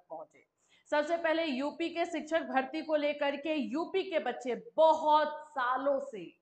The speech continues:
इंतजार कर रहे हैं। दो हज़ार अठारह के बाद कोई भर्ती देखने को ही नहीं मिली है, जितनी vacancies आई भी वो अटक गई।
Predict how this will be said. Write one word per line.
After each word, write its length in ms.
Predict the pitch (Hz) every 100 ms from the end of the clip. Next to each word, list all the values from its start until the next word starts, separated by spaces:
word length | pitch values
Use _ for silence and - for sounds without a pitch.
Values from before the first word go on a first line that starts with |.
| -
इंतजार 560 | 202 196 196 180 156 151
कर 80 | 160
रहे 160 | - 147
हैं। 340 | - _ 147 _ _ _ - -
दो 160 | 254
हज़ार 340 | 269 285 277 269
अठारह 420 | - 294 330 339
के 220 | 339 330
बाद 460 | 233 269 285 302 -
कोई 200 | 285 294
भर्ती 580 | 254 220 233 - 277 220
देखने 500 | 233 240 233 233 233
को 360 | 233 233 233 285
ही 120 | 330
नहीं 320 | 269 269 240
मिली 280 | 226 233 226
है, 420 | 233 262 - - _ -
जितनी 340 | 254 277 330
vacancies 680 | 294 285 285 277 269 294 262
आई 420 | - 254 311 349
भी 340 | 240 269 277 269
वो 200 | 233 285
अटक 520 | - 247 277 262 226
गई। 220 | 240 262